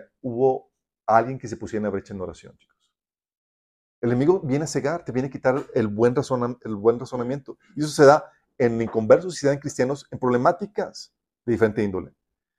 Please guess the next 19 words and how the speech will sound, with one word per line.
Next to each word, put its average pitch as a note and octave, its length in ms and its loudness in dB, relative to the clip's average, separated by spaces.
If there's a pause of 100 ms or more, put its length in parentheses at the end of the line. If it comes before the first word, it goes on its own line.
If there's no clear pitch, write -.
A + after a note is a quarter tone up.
Yo A#2+ 80 4
recuerdo D3 220 6
cuando C#3 180 0
estaba C3 640 4
en A2 100 -6
mi G#2+ 120 0
adolescencia, A2+ 680 -2 (420)
yo A2+ 140 0
viví A#2+ 160 0
un B2 80 -2
caso B2 240 2
de B2 60 4
desobediencia G#2 500 -2
grave, G2+ 400 0 (140)
mis G2+ 160 -16
padres, G2+ 400 -4 (540)
por A2+ 220 8
ceguera G#2 280 6
espiritual. - 580 -4